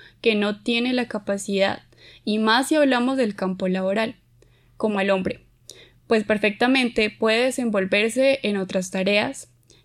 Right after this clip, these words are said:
que ni se le habrían ocurrido a las generaciones pasadas. Y en general, cualquier género al que pertenezcamos, pues tenemos un cerebro, un sistema nervioso, un sistema musculoesquelético y cardiovascular,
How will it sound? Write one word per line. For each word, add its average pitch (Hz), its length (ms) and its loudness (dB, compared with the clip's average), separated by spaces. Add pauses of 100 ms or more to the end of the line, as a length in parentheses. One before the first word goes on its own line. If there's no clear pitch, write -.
que 247 140 -2
ni 233 140 0
se 226 140 -2
le 208 100 0
habrían 240 460 2
ocurrido 226 720 -2
a 208 120 -2
las 196 160 0
generaciones 190 640 -4
pasadas. - 520 -6 (560)
Y 247 40 0
en 240 80 0
general, 233 480 0 (600)
cualquier 247 380 0
género 269 640 2
al 202 180 -2
que 190 120 -4
pertenezcamos, 202 1080 -6 (400)
pues 233 280 0
tenemos 208 420 -2
un 214 80 -4
cerebro, 214 520 0 (760)
un 220 100 -4
sistema 220 380 -2
nervioso, 214 840 0
un 202 360 -4
sistema 220 440 -4
musculoesquelético 208 1300 -2
y 196 120 -6
cardiovascular, 190 880 -2